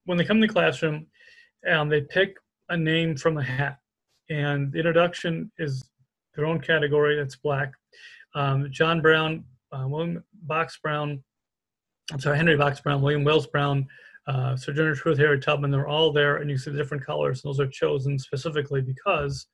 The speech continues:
they have different roles in the Underground Railroad. Okay.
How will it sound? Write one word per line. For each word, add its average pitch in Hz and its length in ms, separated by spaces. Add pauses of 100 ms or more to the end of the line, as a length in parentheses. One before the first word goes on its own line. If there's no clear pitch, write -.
(560)
they 147 100
have 151 120
different 165 400 (100)
roles 151 320
in 139 60
the 139 40
Underground 139 340
Railroad. 143 360 (720)
Okay. 139 240